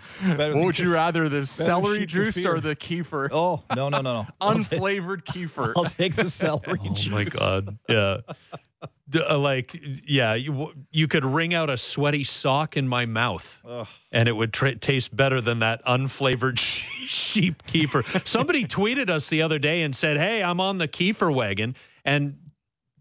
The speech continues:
Speaker 3: sent a photo of the kefir that they bought. It had the cow label on it, so
Speaker 1: Yeah.
Speaker 3: it was a cow kefir, not a sheep kefir, and it was flavored. It was, like, mango coconut or something. Like, dude, you gotta go with the sheep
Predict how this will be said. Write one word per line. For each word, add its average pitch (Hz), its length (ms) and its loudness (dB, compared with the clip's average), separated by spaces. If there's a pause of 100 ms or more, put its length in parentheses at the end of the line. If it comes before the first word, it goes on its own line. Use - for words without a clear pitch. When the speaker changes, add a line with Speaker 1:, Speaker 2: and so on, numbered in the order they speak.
(160)
Speaker 3:
sent 185 380 0
a 170 80 4
photo 143 640 -2 (540)
of 131 200 2
the 127 100 2
kefir 120 520 2
that 113 160 0
they 120 140 2
bought. 113 500 0
It 151 140 2
had 160 260 0
the 147 80 0
cow 185 440 0
label 107 420 0
on 80 160 0
it, 110 160 -6
so - 140 2
Speaker 1:
Yeah. 98 100 4
Speaker 3:
it - 40 -2
was 131 120 0
a 120 80 -2
cow 175 420 0
kefir, 113 460 0
not 120 200 2
a 143 40 0
sheep 143 340 -2
kefir, 95 440 0 (460)
and 233 220 2
it 254 80 -2
was 233 180 -2
flavored. 233 460 0
It 110 60 0
was, 123 160 -2
like, 143 160 2
mango 185 500 0
coconut 143 560 2
or 90 80 -4
something. 90 420 -2 (380)
Like, 160 180 2
dude, 185 280 2
you 190 80 0
gotta 240 240 0
go 165 260 0
with 147 240 -4
the 123 80 0
sheep - 500 0